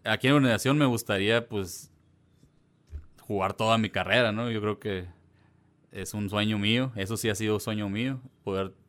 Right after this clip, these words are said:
jugar toda mi carrera aquí. Y, y, pues, si se puede, que la gente me recuerde por muchos años ya que me retire. Caso de la Chispa, caso de Luis Alfonso, que no es muy fácil, ¿no? Pero...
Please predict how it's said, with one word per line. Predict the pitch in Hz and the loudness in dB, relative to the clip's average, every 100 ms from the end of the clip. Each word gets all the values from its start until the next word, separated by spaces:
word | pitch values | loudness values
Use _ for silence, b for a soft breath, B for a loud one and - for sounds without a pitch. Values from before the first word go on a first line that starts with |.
| - | -16
jugar | - 104 104 | -6 -4 -2
toda | - 107 | -2 -2
mi | 101 | -2
carrera | - 90 95 95 | -6 -6 -4 -4
aquí. | - 147 151 b b b b b b b | -6 -6 -8 b b b b b b b
Y, | - 101 98 98 95 92 90 90 90 _ _ | -6 -2 -2 -2 -4 -6 -8 -12 -16 _ _
y, | 104 101 | -12 -8
pues, | 107 | -6
si | 98 | -4
se | 107 | -6
puede, | 95 120 123 156 | -2 2 4 4
que | 143 | 2
la | 113 | 0
gente | 110 107 151 | -2 -2 0
me | 131 | 0
recuerde | 107 113 143 | 0 -2 -2
por | 120 | -4
muchos | 113 123 | -8 -2
años | 127 135 | 4 6
ya | 131 | 4
que | 120 | -4
me | 135 | -6
retire. | 107 - 139 156 - - | -6 -8 -8 -10 -14 -8
Caso | 98 123 | -6 -2
de | 113 | -2
la | 98 | -2
Chispa, | 110 135 - 117 | -4 -4 0 0
caso | - 107 | -2 -4
de | 113 | -4
Luis | 101 | -6
Alfonso, | 92 120 131 117 | -6 -4 -4 -4
que | 104 | -4
no | 101 | -2
es | 131 | -2
muy | 170 175 | -2 0
fácil, | 170 190 156 147 | 2 0 0 -4
¿no? | 175 | -4
Pero... | 147 123 104 98 | -4 -4 -4 -6